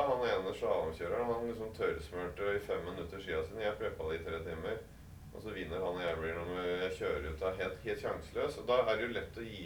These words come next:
opp og lett å tenke at alt jeg gjør er forgjeves. Men jeg ga ikke opp for det, ikke sant? Og det er sånn, det er jo seksti svinger i en omgang, og så er det to omganger, så du skal bare kjøre noen hundredeler raskere per sving, få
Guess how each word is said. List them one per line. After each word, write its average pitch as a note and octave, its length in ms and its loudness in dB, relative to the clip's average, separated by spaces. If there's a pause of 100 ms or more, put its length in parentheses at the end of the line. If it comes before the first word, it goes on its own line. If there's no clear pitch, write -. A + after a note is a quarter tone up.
opp A2+ 160 0
og A2+ 40 2
lett F#2+ 220 -2
å - 80 -8
tenke F2+ 240 -2
at - 100 0
alt E2+ 300 0
jeg F#2 80 2
gjør F2 180 2
er F2 140 -2
forgjeves. F#2+ 560 -2 (1400)
Men A#2 120 0
jeg A#2+ 160 4
ga G#2+ 140 6
ikke - 180 0
opp - 180 4
for B2 140 -2
det, C#3 160 6
ikke C3+ 160 0
sant? C#3+ 240 -2
Og B2 80 -4
det B2 80 10
er B2 160 8
sånn, B2 300 2 (160)
det A2+ 160 4
er B2 100 10
jo B2 300 4
seksti A#2 420 -2
svinger G#2+ 320 -2
i G#2 80 4
en G#2+ 160 4
omgang, A#2+ 480 2
og B2+ 80 -2
så A#2 220 6
er A2+ 100 6
det A2 280 4
to G#2+ 200 -8
omganger, F#2+ 560 2
så B2 80 -12
du A#2+ 80 -8
skal A#2 240 0
bare A#2 160 4
kjøre G#2 300 0
noen G2 160 -2
hundredeler E2 480 0
raskere - 400 -2 (100)
per F2+ 240 -4
sving, F#2 320 -8 (560)
få F#2 220 0